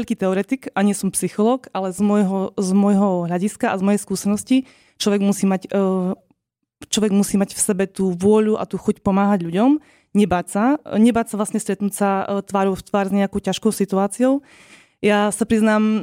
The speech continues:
ja keď som riešila tieto prípady, ja som žila. Proste to je adrenalín, e, mňa to teší, ja mám určite pocit, že sa tu budem teraz tridsať minút usmievať, keď o tom budem rozprávať, pretože je to taká vášeň. Ale samozrejme, školenie človek musí mať. Ja som si prešla nespočetným množstvom školení, e,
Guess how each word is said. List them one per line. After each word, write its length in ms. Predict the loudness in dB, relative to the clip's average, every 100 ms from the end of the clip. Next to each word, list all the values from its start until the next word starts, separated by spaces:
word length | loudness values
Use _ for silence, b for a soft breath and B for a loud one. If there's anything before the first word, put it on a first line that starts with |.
| -2 0
ja 80 | 0 0
keď 80 | 0
som 120 | 2
riešila 400 | 2 0 -2 -2
tieto 240 | -2 -4 -4
prípady, 400 | -2 -2 0 0
ja 80 |
som 160 | 0 0
žila. 320 | 0 2 0
Proste 320 | -2 -10 -8
to 160 | -6 -4
je 60 | -2
adrenalín, 640 | 0 2 2 0 -2 -4
e, 80 | -6 -6 -4 -2 -2 -4
mňa 480 | -4 -2 0 0 0
to 80 |
teší, 480 | 0 -2 0 0 2
ja 160 | 2 -2 -6
mám 480 | -6 -2 0 -2 -4 _ -8
určite 360 | -6 -4 -2
pocit, 320 | -2 -4 -4 -4
že 80 |
sa 120 | -6 -4
tu 120 | 0
budem 160 | 2
teraz 200 | 2 0
tridsať 240 | 0 0 2
minút 200 | 2 2
usmievať, 400 | 0 2 0 0
keď 160 | -2
o 40 | 2
tom 80 | 2
budem 160 | 4 2
rozprávať, 440 | 0 0 0 0
pretože 240 | -4 -4 -4
je 40 |
to 80 | -4
taká 160 | -6 -4
vášeň. 360 | -4 0 0 0 B B B B B
Ale 160 | 0
samozrejme, 520 | 2 2 2 4 2 2
školenie 360 | 2 2 2
človek 280 | 0 0 2
musí 280 | 2 0 0
mať. 160 | 0
Ja 80 | 0
som 120 | -2
si 120 | -4 -2
prešla 240 | 0 2
nespočetným 520 | 2 0 -2 0 2
množstvom 280 | 2 2 0
školení, 460 | -2 0 2 4
e, 80 | 2